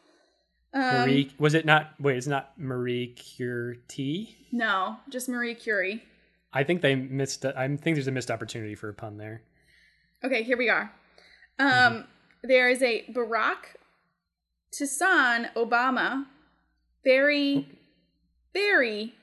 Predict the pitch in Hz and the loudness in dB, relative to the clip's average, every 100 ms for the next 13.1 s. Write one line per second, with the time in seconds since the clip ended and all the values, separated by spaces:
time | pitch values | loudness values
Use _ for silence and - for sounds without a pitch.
0 | _ - 208 135 226 247 _ _ _ _ | _ -12 -12 -10 -12 -14 _ _ _ _
1 | - 277 254 233 - 262 247 254 262 240 | -2 0 2 0 2 4 6 6 4 0
2 | 208 175 - _ _ _ _ 233 233 214 | -2 -4 -8 _ _ _ _ -14 -12 -8
3 | 220 196 120 214 208 196 220 - - 226 | -2 -2 0 0 2 2 0 -12 -6 -6
4 | 220 - 220 254 277 262 226 233 220 226 | -6 -2 0 2 2 -2 -4 -4 -2 0
5 | 233 220 214 196 196 196 _ - 190 208 | 2 2 0 -2 -6 -10 _ -14 -4 -2
6 | 208 208 190 208 165 117 131 269 311 _ | 0 -2 -2 -4 -4 -2 0 -2 -4 _
7 | _ _ _ _ _ _ _ _ _ - | _ _ _ _ _ _ _ _ _ -10
8 | 233 208 135 135 139 156 170 151 143 143 | -4 -2 0 0 2 0 0 0 0 0
9 | 139 156 151 135 131 127 _ _ _ _ | -4 -2 0 0 -2 -12 _ _ _ _
10 | _ _ _ 127 131 135 - 160 151 143 | _ _ _ -6 0 0 0 2 2 2
11 | 160 156 131 - 147 160 208 165 180 170 | 0 -2 -4 0 4 6 6 6 4 2
12 | 127 113 107 107 117 139 175 - 170 170 | -2 -2 -6 -8 -4 2 2 2 0 0